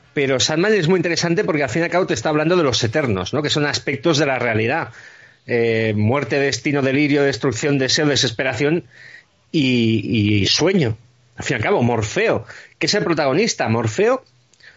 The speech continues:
<clears throat> por ejemplo, tiene, tiene historias. Es un cómic muy fragmentario, eh, pero tiene historias donde él, el dios del sueño, viene a ser como un dios de la inspiración,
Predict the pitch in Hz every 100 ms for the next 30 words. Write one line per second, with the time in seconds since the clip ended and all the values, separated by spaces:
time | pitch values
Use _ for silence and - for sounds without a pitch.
0 | _ _ _ _ 175 131 107 131 131 151
1 | 151 240 - 165 156 - 110 160 196 175
2 | - - 208 170 147 143 175 226 214 226
3 | 240 160 196 196 175 135 120 104 131 110
4 | 90 - - - - - - 139 110 -
5 | 139 139 208 247 190 - 220 214 233 151
6 | 156 135 135 131 - - 208 240 - _
7 | _ _ _ _ _ _ _ _ _ _
8 | - 156 156 131 156 247 156 185 151 113
9 | - 202 196 202 190 151 170 202 202 180
10 | - 202 185 - 175 196 180 143 190 139
11 | 170 151 143 131 110 - - 113 107 101
12 | 135 113 85